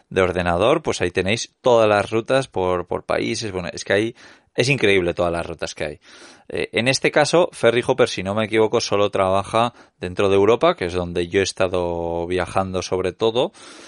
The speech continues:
mm, con, con furgoneta, ah, bueno, sin contar Australia, pero muchos os preguntaréis, "Oye, ¿y si quiero llevar el vehículo a América?". Pues ya sabéis que a mí me encanta contaros todo, pero claro, yo no tengo ni idea.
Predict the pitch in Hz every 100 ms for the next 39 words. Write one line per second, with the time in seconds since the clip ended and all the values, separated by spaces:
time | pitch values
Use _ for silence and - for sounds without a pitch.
0 | - _ _ _ - 95 85 80 78 85
1 | - 82 82 87 92 95 92 104 123 131
2 | 214 - - - - 87 - - - -
3 | - 92 95 98 - 131 123 147 - -
4 | 208 208 190 202 _ _ _ - 139 175
5 | 156 185 143 120 113 107 101 - 127 110
6 | 90 - 190 - 294 - 233 156 147 139
7 | 135 131 123 123 123 127 117 107 92 85
8 | - - _ - _ - 95 95 110 117
9 | 135 - _ _ _ - 90 101 117 92
10 | 85 101 113 117 - 98 - 90 90 -
11 | 131 127 123 165 - - 90 139 98 95
12 | 107 117 127 147 135 113 143 151